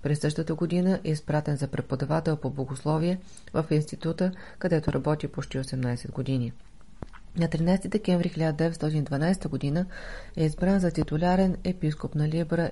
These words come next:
и за епископ коадютор на Софийско-Пловдивския апостолически викариат, т.е. с право да наследи архиепископ Менини като Софийско-Пловдивски викарий.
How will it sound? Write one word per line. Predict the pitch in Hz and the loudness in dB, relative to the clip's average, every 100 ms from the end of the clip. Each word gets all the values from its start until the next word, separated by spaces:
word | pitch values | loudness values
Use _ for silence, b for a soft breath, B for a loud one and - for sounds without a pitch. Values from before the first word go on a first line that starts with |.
| - | -2
и | 156 | -2
за | 151 | 0
епископ | 147 151 151 147 | 0 0 -2 -4
коадютор | - 165 170 151 147 143 143 B B B | -2 0 0 0 0 -2 -2 B B B
на | - | 0
Софийско-Пловдивския | 185 165 175 180 - 170 - 160 156 - 151 | 0 0 0 -2 0 -4 0 0 0 0 0
апостолически | 147 143 147 151 147 - 147 | 0 -2 0 0 -2 -2 -2
викариат, | 147 - 156 160 147 - B B B | -2 -2 0 2 0 -2 B B B
т.е. | - 156 175 | -2 0 0
с | - 147 | -4 -4
право | 165 165 156 | 0 2 2
да | 156 | 2
наследи | 147 151 135 160 185 B B B B | 0 0 -2 0 0 B B B B
архиепископ | 185 185 175 180 - 180 | 0 0 0 -2 -2 -2
Менини | 175 180 190 175 | 2 4 4 2
като | 156 - 143 | 0 -4 -4
Софийско-Пловдивски | 131 151 151 143 - 135 131 - | -2 -2 -2 -4 -2 -2 -2 -6
викарий. | 131 131 135 127 | -4 -2 0 0